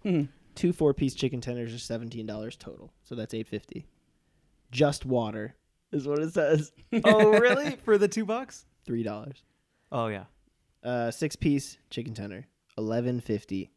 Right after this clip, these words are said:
Speaker 1: What?
Speaker 2: Yeah.
Speaker 1: Do we go during happy hour? They have a happy hour?
Speaker 3: A late night ha-,
Speaker 1: If they
Speaker 3: chicken
Speaker 1: have a
Speaker 3: tender happy
Speaker 1: happy
Speaker 3: hour?
Speaker 1: hour.
Speaker 3: That's amazing.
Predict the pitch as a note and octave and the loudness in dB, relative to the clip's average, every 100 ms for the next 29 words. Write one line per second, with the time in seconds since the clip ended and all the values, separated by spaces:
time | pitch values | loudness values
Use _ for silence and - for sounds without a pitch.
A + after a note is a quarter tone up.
0 | _ _ _ _ _ _ _ _ _ _ | _ _ _ _ _ _ _ _ _ _
1 | _ _ _ _ _ _ C#3+ F#3+ C#4 E4 | _ _ _ _ _ _ -12 -10 -12 -16
2 | - - _ _ _ _ _ _ - G2+ | -20 -20 _ _ _ _ _ _ -8 -8
3 | A2 _ _ _ _ _ _ E3+ F3+ B3 | -8 _ _ _ _ _ _ -8 -4 -4
4 | A#3 G#3 D3+ E3+ - C#4+ D4 D#4 B3 G#3+ | -4 -4 -4 -4 -4 -4 -2 0 0 0
5 | G3 E3+ F#3+ - D4 D#4 E4 - - - | -2 -6 -8 -8 -8 -6 -8 -10 -20 -20
6 | _ _ _ - E3+ D3 C#3+ D#3 D#3 D3+ | _ _ _ -6 -2 2 2 2 2 -2
7 | C#3+ C3 C#3 - C#3+ E3 C3+ C#3 C#3 E3+ | -2 -6 -6 -4 -2 0 0 -2 0 0
8 | C#3+ A2+ G2+ F2+ A#2+ - G2+ G2 G2+ G#2+ | -2 -2 -4 -4 -6 -6 -10 -8 -8 -6
9 | A2+ A2+ A2 A2 G2+ C3+ | -6 -4 -4 -6 -10 -18